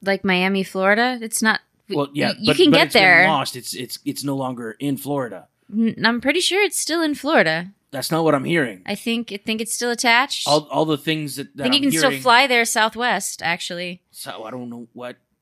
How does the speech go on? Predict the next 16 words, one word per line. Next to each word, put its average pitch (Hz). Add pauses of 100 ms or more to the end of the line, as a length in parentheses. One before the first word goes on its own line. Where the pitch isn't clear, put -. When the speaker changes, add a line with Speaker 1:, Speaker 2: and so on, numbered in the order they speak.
Speaker 1:
That's 202
an 208
airline. 165 (180)
I 185
Speaker 2:
South 208
Speaker 1:
know 226
you 247
don't 247
do 226
Speaker 2:
But, 165
Speaker 1:
planes. 175
Speaker 2:
but 160
Florida's 156
southeast 143
from 120
us. -